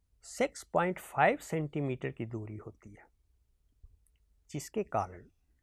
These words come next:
एक ही वस्तु की प्रत्येक आँख की रेटिना पर प्रतिमाएं यानी इमेजेस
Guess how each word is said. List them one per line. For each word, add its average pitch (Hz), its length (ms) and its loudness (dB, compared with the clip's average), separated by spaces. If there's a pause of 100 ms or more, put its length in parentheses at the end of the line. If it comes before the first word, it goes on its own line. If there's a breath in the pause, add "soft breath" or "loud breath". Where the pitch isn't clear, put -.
(920)
एक 247 480 4
ही 175 220 4
वस्तु 160 480 0
की 135 240 -4 (1080)
प्रत्येक 214 760 2 (120)
आँख 165 240 8 (120)
की 190 140 4
रेटिना 147 560 4
पर 147 280 6
प्रतिमाएं 123 840 2 (360)
यानी 147 220 0
इमेजेस 107 640 -4